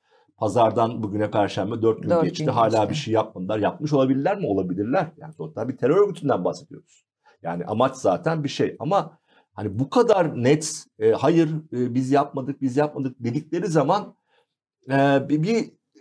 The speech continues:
Speaker 1: e, kafamda onlara dair çok soru olmasına rağmen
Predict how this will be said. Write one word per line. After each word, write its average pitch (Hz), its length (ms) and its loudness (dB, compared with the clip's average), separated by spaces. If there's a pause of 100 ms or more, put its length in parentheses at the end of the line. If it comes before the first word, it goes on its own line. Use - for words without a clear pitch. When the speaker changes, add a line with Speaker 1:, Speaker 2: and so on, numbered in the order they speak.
(140)
Speaker 1:
e, 123 1080 0
kafamda 160 540 4
onlara 151 400 6
dair 135 240 6
çok 180 260 0
soru 127 260 2
olmasına 123 400 2
rağmen 156 360 -2